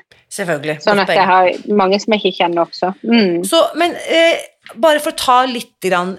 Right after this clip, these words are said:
Speaker 1: dette med kvinnehelse. Eh, jeg husker min egen, eh,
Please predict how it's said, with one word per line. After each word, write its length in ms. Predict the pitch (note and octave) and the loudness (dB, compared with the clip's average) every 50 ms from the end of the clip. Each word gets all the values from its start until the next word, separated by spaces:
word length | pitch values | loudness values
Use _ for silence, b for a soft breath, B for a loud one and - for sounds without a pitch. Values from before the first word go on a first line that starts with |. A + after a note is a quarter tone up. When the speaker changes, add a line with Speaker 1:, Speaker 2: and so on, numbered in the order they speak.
| A#3 G#3+ F#3+ | -12 -8 -6
Speaker 1:
dette 260 | A3 - - - - | -6 -6 -6 -8 -10
med 120 | D#3+ E3+ | -10 -8
kvinnehelse. 760 | E3+ - F3+ D#3 B2 A2 C3 B2 A#2+ - - - D3+ D#3+ D#3+ - - _ _ _ _ - - _ | -4 -4 -4 -4 -4 -8 -10 -10 -10 -10 -4 -2 -2 -2 -2 -4 -12 _ _ _ _ -20 -20 _
Eh, 500 | - A3 A3 A3 A3 G#3+ G#3+ G#3+ G#3+ A3 | -4 -2 0 2 2 2 0 0 0 0
jeg 100 | A3+ A#3+ B3 | -2 -2 -2
husker 220 | B3+ A#3+ - - | -4 -6 -8 -10
min 140 | A3 A#3+ A#3 | -10 -10 -10
egen, 640 | - - B3 A#3 G3+ F#3 F3 D#3+ G3 G3 G3+ G3+ G3+ | -8 -6 -4 -2 -2 -2 -4 -4 -6 -4 -4 -4 -4
eh, 320 | G3 G3 G3 G3 G3 G3+ | -4 -4 -4 -4 -4 -6